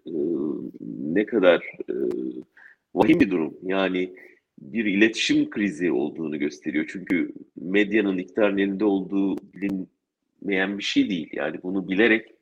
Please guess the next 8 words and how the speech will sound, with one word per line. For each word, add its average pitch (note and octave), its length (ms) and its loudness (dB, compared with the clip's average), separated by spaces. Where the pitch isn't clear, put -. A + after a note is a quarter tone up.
buna F#2 340 -2
çözüm A2 280 0
üreterek F2+ 440 2
yol F2+ 120 2
açmaları E2+ 420 -2
gerekir D2+ 320 -6
diye D2 120 -6
düşünüyorum. D#2+ 540 -6